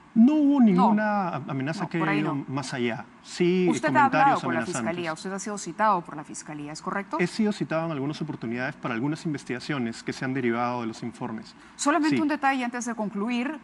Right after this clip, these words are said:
Speaker 2: porque nos gustaría a-, ampliar y, y tener más tiempo con usted, pero el tiempo, eh, en televisión siempre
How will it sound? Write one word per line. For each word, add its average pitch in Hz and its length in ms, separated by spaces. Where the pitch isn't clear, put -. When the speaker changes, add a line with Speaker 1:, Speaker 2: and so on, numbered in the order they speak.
Speaker 2:
porque 185 540
nos 185 160
gustaría 190 500
a-, - 320
ampliar 214 460
y, 170 200
y 175 40
tener 196 280
más 214 180
tiempo 202 420
con 185 180
usted, 262 320
pero 220 340
el 180 120
tiempo, 202 480
eh, 180 180
en 165 160
televisión 170 500
siempre 196 420